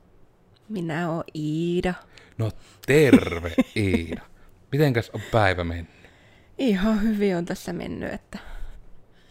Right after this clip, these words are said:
Speaker 1: että, että aina taitaa mennä ihan hyvin.
Speaker 2: Mm.
Speaker 1: <laughs> Koskaan ei mene hyvin, mutta ihan hyvin.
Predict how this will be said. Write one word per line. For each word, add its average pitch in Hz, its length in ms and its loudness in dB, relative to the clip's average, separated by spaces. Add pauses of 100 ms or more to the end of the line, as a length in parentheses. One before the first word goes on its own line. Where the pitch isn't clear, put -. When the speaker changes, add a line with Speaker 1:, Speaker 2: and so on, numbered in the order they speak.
(500)
Speaker 1:
että, - 220 -10
että - 260 -14
aina 214 260 2
taitaa 151 300 -2
mennä 156 200 -8
ihan 180 360 -4
hyvin. 190 320 6 (600)
Speaker 2:
Mm. 208 100 -4
Speaker 1:
<laughs> - 0 -
Koskaan 185 380 4
ei 165 60 0
mene 170 180 0
hyvin, 175 280 -2
mutta - 240 -12
ihan 202 280 -4
hyvin. 202 320 -4